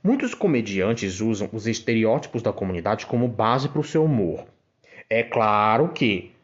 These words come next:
até o humor pode ser nocivo quando perpetua posturas que podem gerar um comportamento nocivo.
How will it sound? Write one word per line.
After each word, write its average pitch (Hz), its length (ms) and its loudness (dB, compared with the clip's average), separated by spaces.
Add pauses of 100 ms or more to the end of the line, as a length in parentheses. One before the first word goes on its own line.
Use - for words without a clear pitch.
(100)
até 110 400 0
o 202 120 4
humor 151 400 4
pode 131 300 2
ser 98 220 -4
nocivo 101 680 -4
quando 113 240 -2
perpetua 131 640 -2
posturas 131 840 -2
que 110 160 -4
podem 107 540 0 (300)
gerar 107 380 0
um 135 80 2
comportamento 135 760 -2
nocivo. 117 640 -2